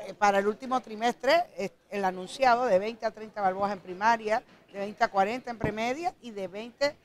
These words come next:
a cincuenta en el nivel medio, y lo van a cobrar a partir del mes de septiembre mensualmente. Este año estamos a, debajo de los quinientos mil estudiantes, pero esperamos que el próximo año, producto precisamente del incentivo de, del apoyo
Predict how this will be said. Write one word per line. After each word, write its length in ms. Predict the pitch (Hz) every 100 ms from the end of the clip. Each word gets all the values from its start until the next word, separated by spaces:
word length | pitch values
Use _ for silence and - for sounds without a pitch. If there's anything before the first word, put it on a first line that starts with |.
| _ -
a 80 | 196
cincuenta 800 | 220 202 - 277 262 - 214 196
en 140 | 196
el 80 | 190
nivel 300 | 185 185 202
medio, 380 | 196 175 165 175
y 80 |
lo 120 | 170 175
van 160 | 185
a 80 | 220
cobrar 260 | 226 208 240
a 100 | 233
partir 340 | 185 - 208
del 180 | 202 180
mes 160 | 190
de 60 | 190
septiembre 640 | 185 170 233 247 202 175 175
mensualmente. 760 | 180 247 208 202 190 170 165 240 254 220 220 220 220 226 _ _ _ _ _ _ _
Este 320 | 196 202 247 247
año 340 | 254 285 330 226
estamos 480 | 226 - 226 240
a, 100 | 240 - 185
debajo 340 | 190 208 262
de 100 | 262
los 120 | 214
quinientos 420 | - 190 185 185
mil 140 | 196 214
estudiantes, 580 | 240 202 202 202 196 254
pero 160 | 208 190
esperamos 440 | - 185 214 277
que 60 | 208
el 80 |
próximo 420 | - 202 240 233 220
año, 240 | 220 254 _ _ _
producto 440 | 208 190 240 285
precisamente 580 | 247 220 226 240 240 247
del 120 | 220
incentivo 540 | 190 185 170 233 240
de, 280 | 180 175 160
del 180 | 175 175
apoyo 560 | 170 190 208 214 208